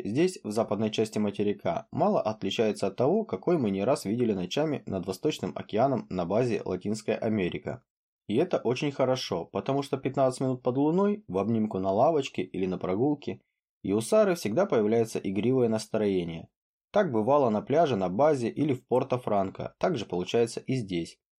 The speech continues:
В общем, в отличие от Москвы, Демидовск пока преподносит сплошные положительные моменты. Простое совпадение? Быть может,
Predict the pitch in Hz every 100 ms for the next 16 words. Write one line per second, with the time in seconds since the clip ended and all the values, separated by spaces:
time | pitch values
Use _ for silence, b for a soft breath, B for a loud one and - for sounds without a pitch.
0 | _ - 139 185 - 135 - 120 139 170
1 | 165 147 - 131 143 139 180 208 214 107
2 | 123 185 202 104 - - - 180 175 120
3 | 110 156 180 180 - 135 143 208 180 98
4 | 98 123 123 110 107 101 92 87 - -
5 | _ _ _ _ - 131 - 185 185 180
6 | 180 175 233 156 87 _ _ _ 101 190
7 | 120 113 120 104